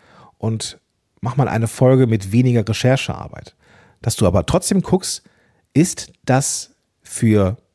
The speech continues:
ist das Thema relevant für, für meine Zielgruppe und ist da irgendwas drin, was sie weiterbringt?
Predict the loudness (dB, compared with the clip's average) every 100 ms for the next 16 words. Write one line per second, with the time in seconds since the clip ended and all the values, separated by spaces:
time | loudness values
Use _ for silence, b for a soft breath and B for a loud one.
0 | _ _ -4 -4 0 2 4 4 2 2
1 | -2 -6 -10 -12 -6 -2 0 0 -2 -2
2 | -2 0 0 B B B B -4 0 2
3 | 2 4 4 4 0 -2 -2 -2 -4 b
4 | b b -2 -2 -2 -4 -2 -2 -2 -4
5 | -8 -12 -14